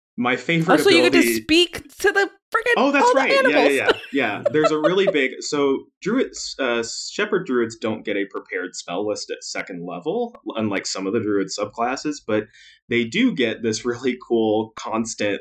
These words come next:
Speaker 1: like, speak with animals feature, um, which is kinda nice. Um, so, but <laughs> by far my favorite ability of the, it, it, the memeiest ability, it's not really the best ability, but at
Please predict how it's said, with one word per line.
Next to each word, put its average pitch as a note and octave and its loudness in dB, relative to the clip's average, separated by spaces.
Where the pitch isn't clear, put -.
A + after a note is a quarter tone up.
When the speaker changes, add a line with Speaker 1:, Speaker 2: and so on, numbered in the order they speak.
Speaker 1:
like, F#2 -6
speak A2 0
with F#2+ -4
animals F2+ -6
feature, - -10
um, F#2 -6
which F#2+ -6
is G2 -4
kinda E3 -6
nice. F2 -6
Um, - -8
so, A#2 2
but C3+ 0
<laughs> - -20
by A2+ -2
far D#3+ 0
my C#3 2
favorite A2 -2
ability F#2+ -2
of G#2 -10
the, F#2+ -4
it, B2+ -2
it, - -6
the C3 0
memeiest C#3+ 2
ability, F3+ 2
it's C#3+ -2
not D3 -4
really A#2+ 2
the F#2+ -10
best - -8
ability, A#2+ 0
but G#2+ -2
at G#2+ -2